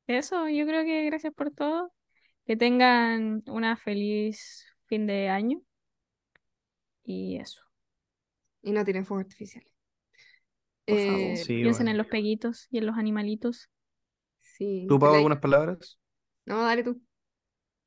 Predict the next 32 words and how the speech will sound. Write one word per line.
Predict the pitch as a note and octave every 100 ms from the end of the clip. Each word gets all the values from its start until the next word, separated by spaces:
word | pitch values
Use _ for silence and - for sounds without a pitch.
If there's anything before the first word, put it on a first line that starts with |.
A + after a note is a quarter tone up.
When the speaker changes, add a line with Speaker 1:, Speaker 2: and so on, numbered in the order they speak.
| _
Speaker 2:
Yo | G#3 G3+ G3
hablé. | B2 A#2+ A#2+
Speaker 3:
Em, | A#2 A2 A2 G#2+ G#2 G#2+ _ _ _ _ _
a | A#2+
ver, | B2 D3
por | E3+
mi | D#3
parte, | C#3+ D3+ F3+
yo | E3+
creo | F3
que | E3 D#3 C3+ - _ _ _ -
desearle | A#2+ A#2 D3+ E3
en | D#3+
realidad | C3+ A#2+ C3
como | D#3+ D3
un | B2 - A2+ A#2 G#2+
veinte | B2 C3+ C#3+
veintitrés | C#3+ C#3 A#2 C3 C#3+ D3 C#3 _ -
como, | A2+ G#2+
bueno, | G#2+ G#2+ G#2
la | G#2
raja. | G#2 G2+ - - _ _ _ _
¿Cachai? | A#2 B2+
Yo | C3
creo | C3
que | C3+
esa | D3+
es | D3
la, | D3+ D#3 D3+ D3+ C#3+ -
la | C#3
opción | C3 - C#3+
mía. | B2+ G#2+